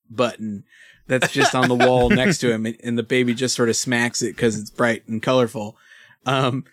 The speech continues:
Speaker 1: and it, and so it stops the robot from hitting the trip cable, like, inches away.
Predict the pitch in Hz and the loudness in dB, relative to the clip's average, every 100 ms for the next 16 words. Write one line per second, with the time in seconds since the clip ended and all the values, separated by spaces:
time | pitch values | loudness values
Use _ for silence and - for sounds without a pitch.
0 | - - 131 147 139 123 131 135 131 - | -20 -6 -2 2 0 0 -2 -2 -4 -4
1 | 143 147 147 - - 131 165 - 170 156 | 2 2 2 -8 -4 -2 0 0 0 4
2 | 170 196 170 170 - _ - 156 160 156 | 4 6 4 2 -2 _ -8 -2 0 0
3 | 135 147 185 170 170 - 208 - 117 117 | 0 2 2 0 -2 2 0 0 -2 -2
4 | 110 110 107 113 - - 156 170 165 151 | -2 -6 -8 -10 -14 -4 -2 -2 -4 -2
5 | 151 151 151 101 95 | 0 2 2 0 -6